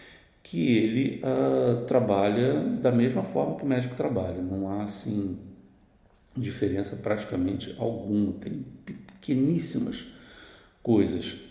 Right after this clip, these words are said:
Ah, cada estado americano tem um formato de N P. Hoje você pode ter o seu consultório, você trabalha para grupos médicos, você é parte do time médico. Ah,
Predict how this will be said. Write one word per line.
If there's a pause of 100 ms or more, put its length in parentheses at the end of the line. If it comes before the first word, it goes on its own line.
(100)
Ah,
cada
estado
americano (720)
tem
um
formato
de
N
P.
Hoje
você
pode
ter
o
seu (240)
consultório, (480)
você
trabalha
para
grupos
médicos,
você
é
parte
do
time
médico. (840)
Ah,